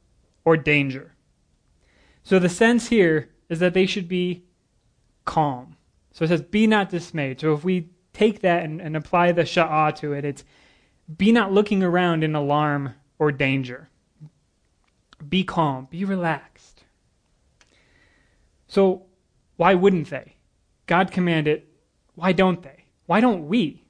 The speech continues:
Why don't we have a state of being not dismayed? I know that's a double negative and it sounded awkward when I said it, but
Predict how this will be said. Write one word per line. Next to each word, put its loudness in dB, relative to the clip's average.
Why -4
don't -2
we 2
have 0
a -6
state -2
of -6
being 2
not -2
dismayed? -8
I -4
know -4
that's -2
a -6
double -4
negative -6
and -10
it -16
sounded -12
awkward -4
when -14
I -12
said -14
it, -20
but -20